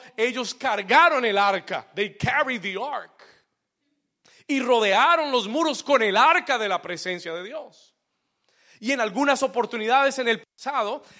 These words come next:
el arca había servido como un instrumento de victorias, an instrument of victory. Y entonces lo más inteligente, lo más sensato parecería,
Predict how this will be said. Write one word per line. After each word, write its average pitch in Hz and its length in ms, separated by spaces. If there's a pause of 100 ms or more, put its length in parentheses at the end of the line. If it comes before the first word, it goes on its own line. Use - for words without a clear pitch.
(140)
el 220 240
arca 262 400
había 226 500
servido 208 1000 (380)
como 226 320
un 269 180
instrumento 220 1160
de 226 120
victorias, 220 800
an 175 120
instrument 202 400
of 190 80
victory. - 480 (1400)
Y 262 40
entonces 320 360
lo 247 200
más 277 580
inteligente, 240 1400 (800)
lo 214 200
más 285 260
sensato 220 880
parecería, 208 840